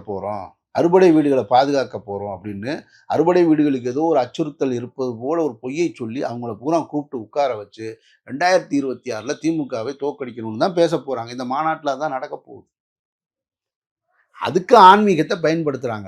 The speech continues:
அதைத்தான் நம்ம தவறுன்னு சொல்றோம். நீங்க பயன்படுத்தினாலும்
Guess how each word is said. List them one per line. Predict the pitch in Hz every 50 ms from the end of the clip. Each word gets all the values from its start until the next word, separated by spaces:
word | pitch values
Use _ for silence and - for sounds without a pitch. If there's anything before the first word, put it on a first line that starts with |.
| 85 _ -
அதைத்தான் | 113 120 131 139 117 - 127 139 185 180
நம்ம | 151 127 131 135 -
தவறுன்னு | - 113 117 120 120 117 113 127 151 139
சொல்றோம். | - - 107 104 98 101 90 - _ _ _ _ _ _ _ _ _ _ -
நீங்க | 147 190 220 220 214 196
பயன்படுத்தினாலும் | 151 151 160 190 214 214 196 185 175 - - 151 135 123 110 113 120 131